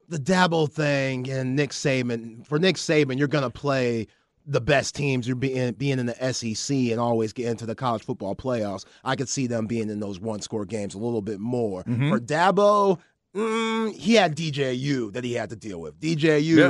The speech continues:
Speaker 2: Yeah.
Speaker 1: transferred for a reason. It didn't work. That's why Cade Klubnik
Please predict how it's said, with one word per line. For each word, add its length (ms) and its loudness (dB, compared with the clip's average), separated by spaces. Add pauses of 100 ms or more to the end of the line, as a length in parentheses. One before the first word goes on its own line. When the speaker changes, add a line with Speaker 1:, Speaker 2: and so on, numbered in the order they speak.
Speaker 2:
Yeah. 40 2 (160)
Speaker 1:
transferred 480 -2
for 220 2
a 20 2
reason. 460 2 (180)
It 160 2
didn't 300 2
work. 340 6
That's 180 0
why 140 2
Cade 320 -4
Klubnik 400 0